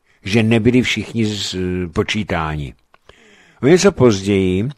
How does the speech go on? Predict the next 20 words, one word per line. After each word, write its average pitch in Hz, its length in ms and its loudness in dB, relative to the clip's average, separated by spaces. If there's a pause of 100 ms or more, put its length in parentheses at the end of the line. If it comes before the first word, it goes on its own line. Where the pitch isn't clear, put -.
(460)
se 127 160 0
na 127 120 2
stejném 175 420 2
místě 120 440 0
objevil 127 500 4
zásluhou 123 680 0
dalšího 110 540 0
vulkanického, 123 880 -2 (580)
vulkanických 120 680 -2
pochodů 113 480 -2
nový 120 280 4
ostrov, 104 580 -4 (680)
který 123 220 2
dostal 123 380 2
jméno 113 420 0
Anak 123 440 0
Krakatoa, 98 800 -6 (220)
tedy 113 220 0
dítě 107 420 -2
Krakatoji. 85 800 -6